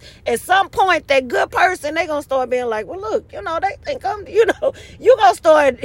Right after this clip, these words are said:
<laughs> looking, first you gonna, the only way to really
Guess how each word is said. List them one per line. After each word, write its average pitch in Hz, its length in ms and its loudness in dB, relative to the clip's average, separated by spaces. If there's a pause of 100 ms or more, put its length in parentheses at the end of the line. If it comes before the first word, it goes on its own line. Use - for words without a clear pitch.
(100)
<laughs> - 420 -2
looking, 302 640 2
first 466 360 2
you 370 80 -2
gonna, 285 340 0 (140)
the 277 120 6
only 392 340 2
way 330 180 4
to 302 80 0
really 302 380 -4